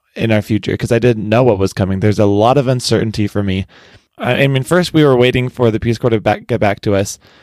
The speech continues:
It took a while, so we ended up getting jobs in senior care. I worked at a, as a waiter at a restaurant. And for the first while, we were just waiting. It eventually became clear that it wasn't really gonna be in the cards for us anymore to go to the Peace Corps,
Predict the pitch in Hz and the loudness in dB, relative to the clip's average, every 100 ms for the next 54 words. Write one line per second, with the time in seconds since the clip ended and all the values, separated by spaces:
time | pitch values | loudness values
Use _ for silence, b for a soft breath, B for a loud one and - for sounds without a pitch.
0 | b b 131 147 151 131 117 117 117 120 | b b -2 0 2 4 4 4 2 0
1 | 120 131 123 120 120 123 117 104 104 101 | 2 2 0 0 -2 0 0 2 2 -2
2 | 104 92 147 139 131 135 127 117 104 110 | -8 -4 -2 -2 -2 2 4 4 2 0
3 | 117 104 104 98 92 b b b - 110 | -2 -2 -2 -2 -6 b b b -2 0
4 | 101 117 123 110 101 107 131 - 135 123 | 2 4 4 2 2 2 0 2 0 0
5 | - b b b b 120 123 - - 139 | -4 b b b b -2 -2 -6 -6 -2
6 | 131 - 202 - 143 127 120 135 135 117 | 0 0 -2 2 2 4 4 4 2 -2
7 | 95 120 127 95 107 - b b 170 120 | 0 0 2 -2 -4 -10 b b 0 2
8 | 139 175 156 135 120 - 113 - 120 113 | 2 0 0 2 0 -2 -4 0 2 2
9 | 104 101 98 _ _ _ - 127 110 120 | 2 2 0 _ _ _ -10 -4 0 0
10 | 123 120 117 113 110 101 110 107 107 - | 0 0 2 2 0 0 2 2 0 -6
11 | _ _ - 110 107 107 107 - 127 117 | _ _ -6 -2 0 0 0 0 -2 0
12 | 127 120 117 120 117 110 98 110 110 - | 0 2 2 2 2 0 -2 -2 -4 0
13 | 131 | 2